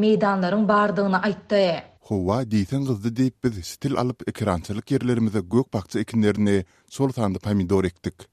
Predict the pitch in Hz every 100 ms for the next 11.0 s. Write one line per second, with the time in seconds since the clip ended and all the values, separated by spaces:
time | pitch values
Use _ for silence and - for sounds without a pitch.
0 | _ - - 104 101 95 123 - 131 101
1 | 98 113 - 139 - 127 117 104 90 82
2 | 92 107 - 104 90 101 92 - _ -
3 | 104 98 87 - 143 151 123 - 113 110
4 | 120 - 123 113 104 101 90 98 104 -
5 | _ 139 147 - 120 107 104 101 107 -
6 | 120 113 127 117 92 90 - 95 - _
7 | 104 107 101 85 - 151 - 139 131 131
8 | 127 131 117 117 107 _ _ - 135 -
9 | 143 139 120 113 104 95 87 82 - 113
10 | 101 90 120 135 120 123 117 113 110